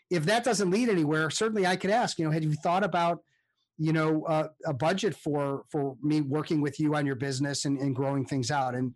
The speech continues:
they might say no. And I'd say, "Well, you know, let me tell you kind of a range of what, what things typically look like." And again, if the range is five to twenty thousand and they've got five hundred in their pocket, I have my answer. If they say, "Yeah, that's kind of what I was thinking," well, then I know I'm in a better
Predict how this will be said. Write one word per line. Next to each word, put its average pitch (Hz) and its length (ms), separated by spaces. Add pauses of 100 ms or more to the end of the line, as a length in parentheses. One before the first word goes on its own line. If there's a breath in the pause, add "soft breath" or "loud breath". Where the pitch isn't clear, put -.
(140)
they 131 140
might 131 200
say 123 160
no. 123 360
And - 100 (260 loud breath)
I'd 147 180
say, - 120
"Well, 262 300
you 196 100
know, 190 80
let 190 140
me 190 180
tell 180 140
you 175 160
kind 165 180
of 151 80
a 147 60
range 151 340
of 131 100
what, 147 200 (200)
what 151 320 (140)
things 139 260 (300)
typically 156 300
look 139 200
like." 113 260 (380 loud breath)
And 170 260
again, 170 380
if 147 100
the 156 120
range 165 360
is 160 640
five 151 280
to 160 80
twenty 160 340
thousand 170 480
and 139 100
they've 143 160
got 143 240
five 143 240
hundred 151 200
in 135 60
their 139 100
pocket, 190 480 (420 loud breath)
I 170 120
have 175 160
my 160 140
answer. 196 460
If 131 140
they 160 160
say, 190 160
"Yeah, 262 200
that's 226 180
kind 202 200
of 165 60
what 165 100
I 156 80
was 151 160
thinking," 202 320
well, 151 140
then 156 100
I 156 100
know 156 200
I'm 151 100
in 147 80
a 139 60
better 139 400